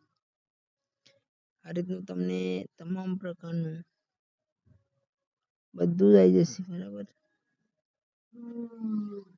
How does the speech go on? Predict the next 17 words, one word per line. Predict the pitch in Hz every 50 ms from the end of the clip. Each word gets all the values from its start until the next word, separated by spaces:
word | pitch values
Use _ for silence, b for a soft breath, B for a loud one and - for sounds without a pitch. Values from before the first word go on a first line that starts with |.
| _ _ - _ _ _ 156 143
જો | 143 127 - - 160 -
છે | - - 180 190
ને | 190 190 160 165 - - _ _ _ _ _ _ _ _ _ _ _ _ _ _ _ _ _ _ _ _ _ _ _ _ _ _ _ _ _ _ _ 262 254 254 254 247 240 240 233 226 220 214 - - - - _ _ _ _ _ -
આ | - -
રીતનું | 185 175 165 175 196 175 165 165
છે | - 160
મિત્રો. | 156 156 151 170 - 170 160 156 160 160
તો | - - - _ _
અમ-, | 156 156 156 165 170 190 - - -
તમારી | - 147 143 151 160 185 208 214 202
માહિતી | 190 185 160 185 185 - _
તમને | 165 160 160 156 156 - - -
કેવી | - 160 175 202 220 214
લાગી | 190 165 147 143 139 147 - - - -
કોમેન્ટમાં | _ 151 147 156 160 165 170 175 165 165 160 156 151 165
જરૂરથી | 156 143 147 156 160 170 - - 170 170
જણાવજો. | 170 170 170 175 175 180 175 175 185 190